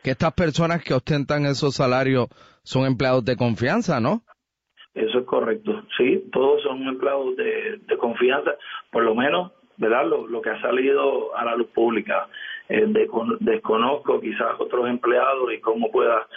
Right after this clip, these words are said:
Speaker 2: eh, cómo puedan estar esos salarios, pero por lo menos esos de confianza que han salido a la luz pública, todos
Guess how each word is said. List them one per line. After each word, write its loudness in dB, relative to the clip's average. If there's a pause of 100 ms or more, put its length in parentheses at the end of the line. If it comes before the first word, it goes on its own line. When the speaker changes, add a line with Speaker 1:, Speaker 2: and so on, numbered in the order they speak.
(400)
Speaker 2:
eh, 2
cómo 2
puedan 0
estar -2
esos -4
salarios, 0
pero 0
por 2
lo 2
menos 0 (160)
esos -2
de 0
confianza -2
que 0
han 2
salido 2 (580)
a 0
la 2
luz 2
pública, 0 (320)
todos 2